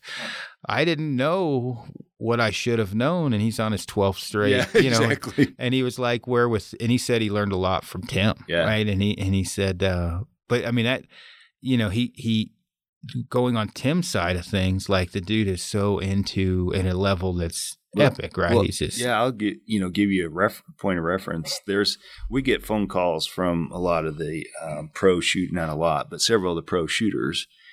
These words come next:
Speaker 2: And when new bows come out, I won't name any brands, there's always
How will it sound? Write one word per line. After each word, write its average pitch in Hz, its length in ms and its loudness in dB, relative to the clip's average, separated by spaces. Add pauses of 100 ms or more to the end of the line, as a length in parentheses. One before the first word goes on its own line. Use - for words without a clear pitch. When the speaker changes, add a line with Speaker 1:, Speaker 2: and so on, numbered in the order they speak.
(140)
Speaker 2:
And 95 120 -2
when 92 160 0
new 98 140 4
bows 92 340 0
come 90 240 -2
out, 85 220 2
I 85 40 -4
won't 80 220 -6
name 82 240 -4
any 78 160 -4
brands, 85 560 -2 (560)
there's 113 180 -4
always 104 560 0